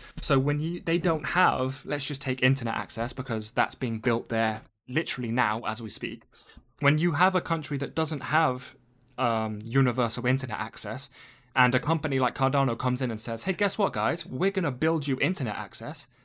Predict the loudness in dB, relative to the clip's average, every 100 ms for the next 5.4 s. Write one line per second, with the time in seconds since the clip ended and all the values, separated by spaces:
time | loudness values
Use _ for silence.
0 | _ 4 6 6 4 -2 0 0 4 4
1 | 6 4 2 4 4 4 0 -8 -10 -20
2 | -20 2 4 4 0 0 2 2 0 0
3 | 0 0 0 0 0 -2 -4 -2 -2 -2
4 | -2 -2 -2 -2 -2 -2 -2 -4 -6 -10
5 | -10 -12 -14